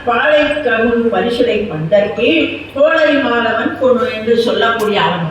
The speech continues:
வரப்போறான், ஒரு நாளை குறிச்சுள்ளான் அப்படின்னு ஒரு நாள் குறித்தார்களாம்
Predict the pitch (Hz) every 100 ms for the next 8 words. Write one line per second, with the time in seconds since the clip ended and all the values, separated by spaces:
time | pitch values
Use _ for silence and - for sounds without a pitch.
0 | 147 - 208 196 185 - 147 - - -
1 | 165 285 - 220 - 330 381 320 285 269
2 | 269 247 202 156 - - - - - -
3 | - 320 311 247 269 381 320 - 202 -
4 | 359 - 285 262 254 233 208 202 202 202